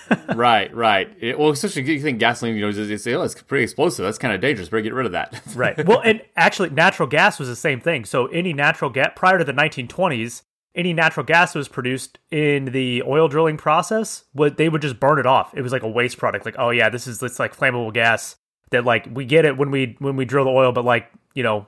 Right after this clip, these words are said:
Speaker 2: we don't really have a use for it, and it's, it's super flammable and dangerous, so we just burn it. Just burn it into the atmosphere."
Speaker 1: Which you kinda get, you're like, you, you get, I, I can see that your instinct would not be like,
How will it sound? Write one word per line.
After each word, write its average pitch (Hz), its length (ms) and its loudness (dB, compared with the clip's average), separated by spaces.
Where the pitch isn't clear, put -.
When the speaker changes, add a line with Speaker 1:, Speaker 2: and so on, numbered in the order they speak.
Speaker 2:
we 139 80 0
don't 135 100 0
really 131 160 4
have 131 140 2
a 117 40 -4
use 135 180 -2
for 123 240 4
it, - 80 0
and 120 140 0
it's, - 240 -6
it's 120 160 -6
super 131 260 -4
flammable 127 340 2
and 120 80 0
dangerous, 123 300 2
so 127 120 -4
we 123 100 -2
just 117 140 -6
burn 110 180 2
it. 107 120 -2
Just - 260 -6
burn 127 200 4
it 123 60 0
into 123 120 0
the 117 120 2
atmosphere." 110 520 -2
Speaker 1:
Which 185 240 2
you 165 60 -6
kinda 196 220 2
get, 156 200 2
you're 139 100 2
like, 131 240 4
you, 147 140 -8
you 143 260 -12
get, 156 260 -2
I, 139 280 -2
I 139 40 -2
can 135 120 2
see 185 240 0
that 147 80 0
your 131 120 -2
instinct 135 440 -2
would 123 80 -4
not 123 180 0
be 123 80 -2
like, 107 280 0